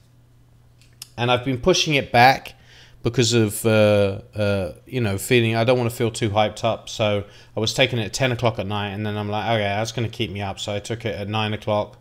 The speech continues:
and then I took it at eight o'clock, and then took it at seven o'clock. And basically what happens is that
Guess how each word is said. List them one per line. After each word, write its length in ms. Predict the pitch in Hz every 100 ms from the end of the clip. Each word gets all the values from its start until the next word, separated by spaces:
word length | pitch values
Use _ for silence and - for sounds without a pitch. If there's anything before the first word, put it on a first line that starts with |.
| - - - - -
and 140 | - 104
then 60 |
I 40 | 107
took 180 | 120 117
it 80 | 104
at 100 | 107
eight 160 | 107
o'clock, 420 | 104 - 107 104
and 140 | 107 104
then 160 | 107
took 240 | 104 113 117
it 40 |
at 80 | 80
seven 340 | - 123 104 101
o'clock. 480 | - 101 98 95
And 240 | 101 95 98 - - - - - - -
basically 600 | 143 165 - - 135 127
what 220 | 110 113
happens 440 | 101 147 147 139 123
is 320 | 117 107 -
that 280 | 117 110